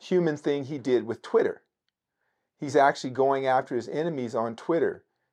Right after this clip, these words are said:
using deep fake, fake accounts and disparaging people he doesn't like. Do you think he has the character and the humanity that he would think of the greater good?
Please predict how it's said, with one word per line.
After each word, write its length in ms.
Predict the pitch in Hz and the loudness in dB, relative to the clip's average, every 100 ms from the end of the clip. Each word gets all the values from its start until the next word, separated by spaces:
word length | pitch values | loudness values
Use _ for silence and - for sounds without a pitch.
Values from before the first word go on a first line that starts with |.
| _ - | _ -6
using 440 | 123 120 117 110 | -4 -4 -4 -4
deep 220 | 117 127 | -4 -4
fake, 400 | - 123 117 123 | 0 2 2 0
fake 260 | - 120 120 | -2 -2 -2
accounts 640 | 110 120 110 110 - - _ _ _ _ _ _ - | -4 0 0 -2 -6 -20 _ _ _ _ _ _ -2
and 400 | 120 117 107 98 | 0 0 -4 -8
disparaging 640 | 113 - 147 151 143 120 | -8 0 4 4 2 -6
people 300 | 131 127 135 | -8 -8 -8
he 160 | 110 135 | -6 2
doesn't 340 | 117 104 104 | 4 2 0
like. 460 | 110 143 - - _ _ _ _ _ | 4 4 2 -6 _ _ _ _ _
Do 80 | 127 | -4
you 100 | 120 | -4
think 260 | 120 151 147 | -2 -2 -2
he 160 | 156 | 0
has 280 | 143 120 123 | 4 4 4
the 120 | 127 | -4
character 840 | - - 151 135 131 - 123 160 _ _ _ _ _ _ _ _ _ _ _ _ _ | -12 0 4 6 4 0 -4 -4 _ _ _ _ _ _ _ _ _ _ _ _ _
and 140 | 120 117 | -4 -2
the 60 | |
humanity 680 | 110 131 113 113 139 139 120 | -2 -2 0 2 2 2 -2
that 160 | 104 107 | -6 -6
he 120 | 143 | -6
would 180 | 123 - | -6 -2
think 220 | 139 139 | -2 -2
of 100 | 123 | -2
the 80 | 113 | -4
greater 380 | 104 113 110 101 | 0 0 2 -2
good? 400 | 101 101 87 | 0 -2 -2